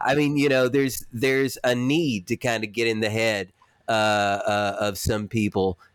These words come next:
uh, that requires building rapport. But with McNulty, I don't think it's fake. I don't think it's, uh, it's,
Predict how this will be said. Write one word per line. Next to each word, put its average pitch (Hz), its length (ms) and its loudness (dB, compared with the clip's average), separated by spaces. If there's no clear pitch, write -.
uh, 98 400 0
that 104 160 -2
requires 107 580 -2
building 107 380 2
rapport. 104 480 0
But 101 180 -2
with 113 140 0
McNulty, 117 640 0
I 113 80 2
don't 123 220 -2
think 110 180 -4
it's - 160 -8
fake. 110 460 -2
I 101 80 -2
don't 110 200 -4
think 107 280 -4
it's, - 280 -4
uh, 104 360 2
it's, 127 260 -2